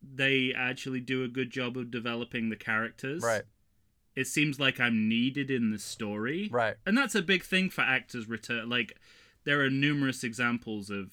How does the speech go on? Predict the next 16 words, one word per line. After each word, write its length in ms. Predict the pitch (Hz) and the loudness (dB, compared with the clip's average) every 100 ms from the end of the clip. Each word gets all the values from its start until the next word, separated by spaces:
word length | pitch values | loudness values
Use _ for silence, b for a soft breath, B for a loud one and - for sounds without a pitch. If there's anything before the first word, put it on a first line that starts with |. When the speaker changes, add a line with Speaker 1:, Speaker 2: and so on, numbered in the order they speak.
| - | -8
Speaker 1:
I 60 | 117 | -2
mean, 360 | 117 117 113 _ _ _ | 2 2 0 _ _ _
speaking 440 | - - 127 123 113 | -14 0 0 2 -2
of 100 | 113 | 0
the 120 | 110 | 0
Indiana, 300 | 104 104 104 92 120 | 0 -2 -4 -10 -10
we 80 | 120 | -8
talked 240 | 143 123 | -6 -6
a 40 | 113 | -4
little 160 | 117 | -4
bit 120 | 104 104 | -4 -6
about 200 | 104 104 | -6 -4
the 140 | 110 | -4
Indiana 320 | 107 104 98 | -2 -2 -4
Jones 320 | 92 120 131 | -4 -4 -4
franchise. 760 | - 104 95 - 85 82 - | -6 -10 -10 -10 -14 -14 -16